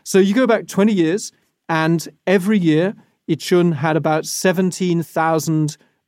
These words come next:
babies born. And the last year they counted, which was a couple of years ago, it wasn't seventeen thousand,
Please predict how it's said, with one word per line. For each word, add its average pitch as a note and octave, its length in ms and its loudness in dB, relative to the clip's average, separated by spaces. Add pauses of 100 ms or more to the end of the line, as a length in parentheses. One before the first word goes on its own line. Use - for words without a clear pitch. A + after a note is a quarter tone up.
(100)
babies D3+ 380 2
born. D3+ 400 -8 (580)
And E3+ 160 0
the D#3+ 80 0
last G3+ 400 0
year G3 100 4
they F3 120 0
counted, F3 320 -2
which F#3 60 -8
was D3+ 40 -12
a - 40 -16
couple C#3+ 240 -4
of C#3 60 -2
years D3 180 -2
ago, E3 280 -2 (200)
it F3 140 -6
wasn't D3+ 360 -2
seventeen G3+ 720 0
thousand, A#2+ 560 -10